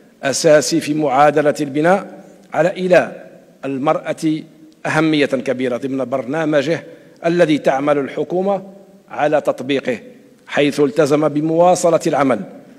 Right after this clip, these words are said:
على التمكين الاقتصادي للمرأة وتحسين وضعها، وضعها وتعزيز حقوقها وحمايتها من كل أشكال العنف،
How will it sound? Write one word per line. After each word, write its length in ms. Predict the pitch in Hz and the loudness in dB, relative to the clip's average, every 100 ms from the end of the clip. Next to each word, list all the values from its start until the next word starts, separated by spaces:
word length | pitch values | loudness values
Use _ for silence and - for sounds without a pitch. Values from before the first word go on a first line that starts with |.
| - | -6
على 180 | 135 147 | -4 -2
التمكين 580 | - 156 143 170 180 | 0 0 0 0 2
الاقتصادي 720 | 180 180 175 170 - 160 156 | 2 -2 -8 -6 2 2 2
للمرأة 460 | 160 156 151 147 156 | -2 -2 -2 -4 -4
وتحسين 600 | 147 143 - - 156 143 | -4 -4 -10 -8 -6 -4
وضعها، 440 | 131 110 117 - - | -6 -6 -10 -10 -8
وضعها 480 | 147 127 107 95 - - - _ _ _ 143 | -6 -4 -4 -6 -10 -20 -20 _ _ _ -10
وتعزيز 640 | 135 170 120 160 196 170 | -2 0 0 0 0 0
حقوقها 640 | 160 165 180 175 170 151 | 0 0 0 0 2 4
وحمايتها 720 | 156 - - 185 156 139 135 127 | 4 2 0 2 2 2 0 -4
من 160 | 143 | -4
كل 220 | 135 156 | -4 -6
أشكال 560 | 165 147 - 175 185 202 - - - - | -4 -6 2 4 6 4 -4 -18 -18 -8
العنف، 540 | 139 131 220 214 - | -4 0 2 0 -4